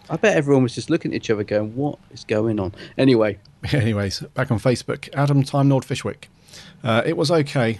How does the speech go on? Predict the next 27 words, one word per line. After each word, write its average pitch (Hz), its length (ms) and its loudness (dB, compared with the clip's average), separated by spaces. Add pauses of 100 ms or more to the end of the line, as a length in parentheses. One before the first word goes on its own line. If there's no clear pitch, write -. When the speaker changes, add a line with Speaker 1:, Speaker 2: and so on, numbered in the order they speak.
Speaker 2:
Not 139 240 -2
one 139 180 2
that 120 100 -2
excited 120 380 -2
me 113 100 -2
that 110 180 -4
much. - 540 -6
Face 113 320 -4
the 107 80 -6
Raven 104 340 0
looks - 240 -8
much 104 560 -4
better. 90 360 -8 (360)
Speaker 1:
Mm. 92 240 -12 (640)
Speaker 2:
Uh, 117 200 0
Jeff 143 300 0
Waddle. 151 340 0 (640)
Speaker 1:
Ah. 120 680 -4 (380)
Speaker 2:
Oh, 98 180 -4
no. 98 360 -2 (580)
Speaker 1:
Uh, 135 160 0
well, 135 220 2
Jeff 156 260 2
switched - 360 4
off 151 200 2
and 135 320 4
he, 123 180 -2